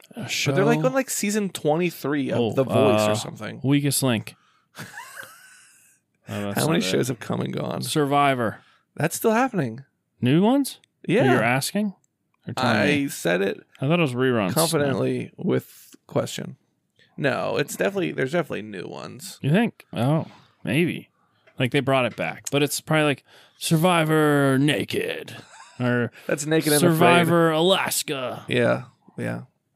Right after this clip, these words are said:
Speaker 2: A lot of those, like, survivalist shows are popular now, but, like, they get actual, like, survivalists and they don't vote each other off. They're, like, trying to, like,
Speaker 1: Yeah.
Speaker 2: live,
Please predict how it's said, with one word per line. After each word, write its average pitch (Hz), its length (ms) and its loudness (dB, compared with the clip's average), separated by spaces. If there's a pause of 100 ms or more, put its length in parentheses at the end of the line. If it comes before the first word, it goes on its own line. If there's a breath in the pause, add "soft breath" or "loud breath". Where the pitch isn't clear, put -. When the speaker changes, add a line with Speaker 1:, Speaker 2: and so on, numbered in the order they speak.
(600)
Speaker 2:
A 113 40 -2
lot 135 140 2
of 139 80 2
those, 131 240 0
like, 127 140 -2
survivalist 117 560 -4
shows 117 340 -6
are 110 60 -8
popular 117 420 -4
now, 110 220 -6
but, 120 140 -4
like, 120 280 -2 (400 soft breath)
they 135 160 0
get 131 220 0
actual, 123 360 -4
like, 123 120 -2
survivalists 120 680 -6
and 120 80 -6
they 127 40 -2
don't 127 240 -6
vote 120 260 0
each 123 180 -4
other 117 200 -2
off. 117 240 -4
They're, - 120 -10
like, - 160 -10
trying - 240 -14
to, - 80 -12
like, - 100 -8
Speaker 1:
Yeah. 71 180 -12
Speaker 2:
live, 85 380 -12